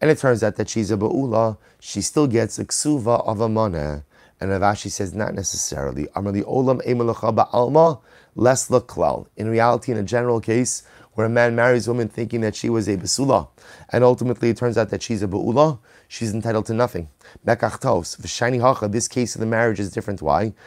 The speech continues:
Shari nichnas al chuppah, because he knows. She went to the chuppah. So once a woman enters into the chuppah, by definition, she loses a basula status, so to speak,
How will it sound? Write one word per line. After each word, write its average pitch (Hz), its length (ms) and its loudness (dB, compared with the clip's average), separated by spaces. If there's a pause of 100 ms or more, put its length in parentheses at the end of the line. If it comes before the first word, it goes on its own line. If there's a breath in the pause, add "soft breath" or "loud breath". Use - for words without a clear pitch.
(120 loud breath)
Shari 101 240 0
nichnas 143 400 0
al 160 140 0
chuppah, 147 420 4 (280 soft breath)
because 143 320 0
he 170 60 0
knows. 311 440 -4
She - 160 0
went 160 140 4
to 240 60 -2
the 269 60 -6
chuppah. 185 420 4 (220 loud breath)
So - 160 -2
once 127 240 2
a 180 60 0
woman 175 180 2
enters 147 240 -2
into 156 160 -4
the 160 80 -4
chuppah, 151 320 2
by 135 140 6
definition, 131 560 0
she 120 160 -8
loses 127 340 -2
a 127 80 -2
basula 123 380 -2
status, 120 500 2
so - 340 0
to 87 80 -2
speak, 85 440 -4